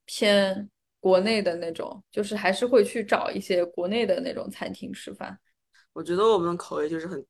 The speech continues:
Speaker 2: 东亚，因为学校附近其实有很多韩国菜，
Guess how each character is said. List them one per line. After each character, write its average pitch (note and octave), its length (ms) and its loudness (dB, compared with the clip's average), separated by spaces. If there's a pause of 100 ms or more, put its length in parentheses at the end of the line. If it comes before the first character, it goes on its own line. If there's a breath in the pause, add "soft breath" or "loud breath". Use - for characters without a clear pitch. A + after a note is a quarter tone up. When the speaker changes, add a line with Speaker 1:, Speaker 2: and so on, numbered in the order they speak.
(100)
Speaker 2:
东 D3 220 -10
亚， C3+ 360 -6
因 E3+ 180 -4
为 E3 200 -6 (360)
学 E3+ 120 -8
校 G3 160 2
附 G#3 160 -4
近 G3+ 140 -2
其 F#3 140 -8
实 F3 100 -4
有 F3 100 0
很 E3+ 200 -8
多 D3+ 160 -4
韩 D3 240 -8
国 C#3 160 -6
菜， C3 280 -8